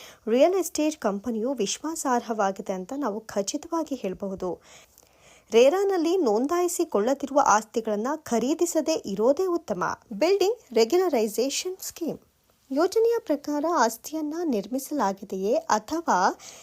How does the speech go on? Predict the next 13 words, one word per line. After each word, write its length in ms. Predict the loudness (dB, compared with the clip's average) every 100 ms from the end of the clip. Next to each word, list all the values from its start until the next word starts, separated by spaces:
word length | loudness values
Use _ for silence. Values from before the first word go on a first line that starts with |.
| _
ಇಲ್ಲವೇ 580 | 0 2 2 2 0 2
ಎಂಬುದು 400 | 0 0 -2 -4
ಈ 200 | -2 -2
ಯೋಜನೆಯಿಂದ 640 | 0 -2 -4 -4 -2 -2 -2 -2
ತಿಳಿಯುತ್ತೆ. 800 | -2 -6 -4 0 2 2 -2 -20 -20 -16 -2
ನೀವು 260 | 0 0
ಸಾಲ 320 | -2 0 0 0
ಪಡೆದ 340 | -2 -6 -2 -2
ಆಸ್ತಿಯನ್ನ 560 | 0 -2 -2 0 2 0
ಖರೀದಿಸಲು 720 | -2 -4 -4 -2 -4 -6 -4
ಬಯಸಿದ್ರೆ 580 | 0 0 -2 -6 -6 -4
ಈ 240 | -4 -6 -4
ಕಟ್ಟಡ 420 | -4 -2 -2